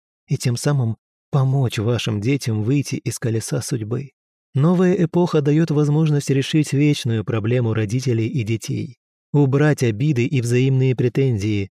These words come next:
наконец-то найти согласие по всем вопросам, передать благословение своим детям,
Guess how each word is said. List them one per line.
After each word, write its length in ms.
наконец-то 480
найти 320
согласие 720
по 160
всем 340
вопросам, 640
передать 400
благословение 920
своим 380
детям, 480